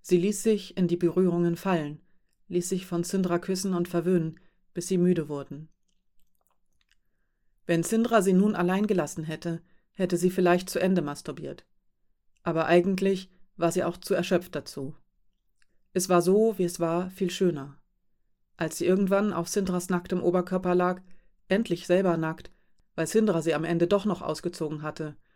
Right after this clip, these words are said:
und Sindras Streicheleinheiten weniger verlangend,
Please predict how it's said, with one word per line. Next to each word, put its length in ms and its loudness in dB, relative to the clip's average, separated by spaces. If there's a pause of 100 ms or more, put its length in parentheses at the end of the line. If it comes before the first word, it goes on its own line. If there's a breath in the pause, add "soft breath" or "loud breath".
(420)
und 200 -2
Sindras 340 -2
Streicheleinheiten 1000 -2
weniger 400 2
verlangend, 520 0